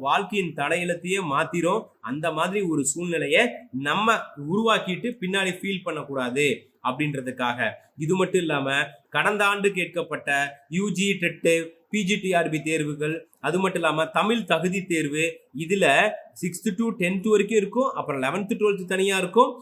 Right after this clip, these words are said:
சிறப்பு தமிழும் கவர் பண்ணி கொடுக்குறோம். அது மட்டும் இல்லாம கடைசியா மூன்று மாடல் தேர்வு, ஸ்டேட் லெவல் ம-, டெஸ்ட் வச்சு மார்க், ரேங்க் லிஸ்ட் முத-, முதற்கொண்டு உங்களுக்கு கொடுக்குறோம். இது மாதிரி நூத்தி அறுபத்தி ஆறு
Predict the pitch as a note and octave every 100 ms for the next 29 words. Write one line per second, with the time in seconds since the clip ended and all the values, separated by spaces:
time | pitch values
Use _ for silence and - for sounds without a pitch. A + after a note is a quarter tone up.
0 | - - F#3+ G3 A3 A#3 - G3+ F#3 G3
1 | A#3+ D#3+ D#3+ E3 E3 D#3 C#3+ C3 C#3 C3+
2 | - - _ B2 D#3 F#3+ F#3 F#3 E3+ D3
3 | D3+ D3+ C#3+ D#3 F#3 D#3+ E3 F3 - C3+
4 | F3 B3+ D4+ C4 A3+ E3 D#3+ F#3 F#3+ -
5 | D#3+ C#3 B2 - F3+ F#3 F3+ F3 D#3+ A#2
6 | C3 A#2 D#3+ D#3 F3+ D3+ - F#3+ G3+ -
7 | _ B2+ C3+ E3+ F3 D#3 C3+ D3+ F#3+ F3+
8 | E3 - D3+ C#3 D3+ D3+ D3+ E3 E3 E3+
9 | G3 F3 D3+ G#3+ B3+ - _ - D#3+ D#3+
10 | D3+ C#3+ - - - C#3+ D3+ E3+ E3+ F3
11 | E3+ - - D#3 G3 F#3+ F#3 C3+ E3 G3+
12 | - F#3+ E3+ D#3 C#3+